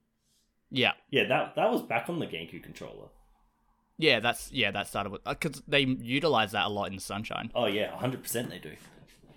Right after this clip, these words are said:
Speaker 1: Yeah. And I just remember using that. And, but, like, with, with my Waybird, when I press it in, you can feel, you can hear the spring.
Speaker 2: Oof.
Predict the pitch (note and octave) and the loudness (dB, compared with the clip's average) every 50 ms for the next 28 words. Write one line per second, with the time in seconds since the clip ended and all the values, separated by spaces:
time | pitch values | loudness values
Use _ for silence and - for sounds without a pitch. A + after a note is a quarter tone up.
0 | - - - _ - - G#2 G2 F2 - - - - - - - - - - - | -20 -20 -20 _ -8 -4 -4 -2 -4 -4 -8 -12 -20 -18 -18 -18 -18 -20 -20 -18
1 | - - - A2 A2 A2 G2+ A2 - - - - - G#2 G#2+ G2+ G#2 G#2+ G#2+ G#2+ | -14 -8 -4 -2 -2 -2 -2 -4 -8 -10 -10 -8 -6 -6 -4 -2 -2 -2 0 0
2 | G#2 F#2+ G#2 G#2 G#2 G2 G#2+ G#2 G2+ G#2 G2+ G2 F#2+ - - - _ - - - | 0 0 0 -2 -2 -2 -4 -4 -2 0 2 2 2 0 -2 -8 _ -18 -18 -18
3 | - _ _ _ _ _ _ - _ - - - - - - - _ - G#2 G#2 | -20 _ _ _ _ _ _ -20 _ -20 -20 -20 -20 -20 -20 -8 _ 2 4 6
4 | G2+ G2+ G2+ G2+ G2 G2+ F#2+ - - - - - - - B2+ B2 A#2+ A#2 A2+ B2 | 6 6 6 4 2 -2 -4 -6 -8 -10 -10 -14 -8 -4 0 2 4 4 2 2
5 | A#2+ A#2 C3 C3 A#2+ - - B2+ B2 B2 A2+ A2+ G#2+ G2 A2 A#2 C3+ C#3+ B2 B2+ | 0 2 2 2 0 -2 -6 -2 -2 0 4 4 4 4 6 6 6 6 6 6
6 | A2+ G#2+ G#2+ G#2 - A#2 A2+ G#2+ G2+ - - - B2 - - A2+ A2+ A#2+ A#2 A2 | 4 4 4 2 2 0 0 0 0 -2 -2 -2 -2 -2 -2 0 0 2 2 2
7 | G2+ G#2+ G#2 A#2 A2 G#2 - - - A2+ A2+ A#2+ B2 B2+ - C3 C3 B2 - B2+ | 0 -2 -2 -2 -4 -4 -4 -4 -2 0 0 2 0 -2 -2 -2 -4 -2 -2 -2
8 | A2+ G#2+ - - - - A#2 A2+ A2+ A#2 B2 B2 B2 A#2 F#2+ - - - - - | -2 -2 -4 -8 -8 -4 -2 0 2 4 4 4 4 2 0 -4 -8 -8 -6 -4
9 | - A#2 A2 A#2 D3+ G3+ G#3+ - - - - - - - - _ _ _ - F2 | 0 2 2 2 2 2 -2 -6 -10 -20 -20 -20 -20 -20 -20 _ _ _ -14 -12
10 | E2+ D#2 D2+ | -12 -12 -14